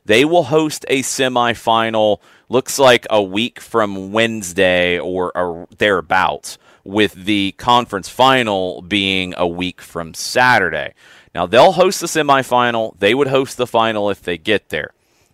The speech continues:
Georgia Revolution from McDonough, they will host Georgia Storm from Carrollton on Saturday night.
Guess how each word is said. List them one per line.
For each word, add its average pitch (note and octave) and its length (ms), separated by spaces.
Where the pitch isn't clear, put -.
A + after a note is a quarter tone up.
Georgia C3+ 300
Revolution C3 640
from A2 280
McDonough, G#2 640
they A2+ 260
will E3 160
host C3+ 460
Georgia A#2 400
Storm B2+ 720
from A#2 180
Carrollton C#3+ 640
on F#2 140
Saturday F#2 400
night. G#2+ 360